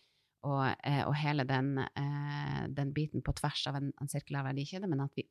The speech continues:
også samtidig bygger teknologien og, og bygger læringa inn i tech-plattformen mens vi går, det tror jeg er et litt sånn, eh,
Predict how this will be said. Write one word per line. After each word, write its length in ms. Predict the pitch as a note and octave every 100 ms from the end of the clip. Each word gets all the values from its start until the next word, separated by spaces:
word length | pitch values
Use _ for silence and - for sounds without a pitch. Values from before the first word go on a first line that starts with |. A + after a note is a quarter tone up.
| -
også 360 | F#3 - - C#3
samtidig 720 | - F#3 G3 - - A2 C3
bygger 280 | C#3 C#3+ D3
teknologien 600 | C3 - C#3 D3 C3+ C#3
og, 100 | C3+ -
og 80 | D3
bygger 300 | D#3 D#3+ C#3
læringa 500 | C3+ C#3+ D3 C3+ C#3 -
inn 300 | F#3 C3+ C#3
i 120 | C#3+
tech-plattformen 640 | - C#3+ - D3 C3+ C3+ C3+ - - _ _ _ E3+
mens 280 | E3 D#3 -
vi 60 |
går, 260 | C#3 F3+ A3 - _ _ _ -
det 120 | E3
tror 220 | - D3+
jeg 180 | C#3 B2
er 160 | C3+ B2
et 120 | -
litt 200 | B2+ -
sånn, 320 | - C3+ C#3
eh, 400 | C#3 C#3 C3+ C#3